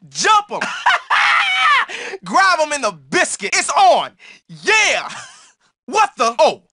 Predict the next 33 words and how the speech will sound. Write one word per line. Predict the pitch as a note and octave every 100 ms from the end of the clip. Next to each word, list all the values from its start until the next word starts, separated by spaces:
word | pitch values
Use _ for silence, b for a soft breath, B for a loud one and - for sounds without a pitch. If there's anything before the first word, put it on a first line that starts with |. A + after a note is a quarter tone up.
| _ _
you | G#4+
gonna | F#4 C4+
show | A3+ F#4+
yourself | E4+ D4 D#4 C4+
for | G#3
what? | B3+ C#4 - _
Check | - - C4+
it |
out. | B3 C#3+
Okay, | - B3 - F#4+ G#4
little | D4 A3
man. | F#3+ F3 F3+ - _ _
Here's | E4 F#4+ A#3
your | C4+
mission | F4 - A3
if | A#3+ F#3
you | A3
choose | - D#4+ F#3+
to | F3+
accept | D#3 - A#3 -
it. | -
Yo, | A3+ D4+ E4 G#3+ B2 - _
check | - - D#4 C4+ _ -
this, | D4+ - F3
little | F3+ D#3
man. | D3+ C3+ B2+ _ -
Yo, | D#4
Jimmy, | F#3+ D#4+ A2+ _ _ _ _ _ _
you | G#3
wanna | C4
help | D4
me | D4+
out? | D4 F4+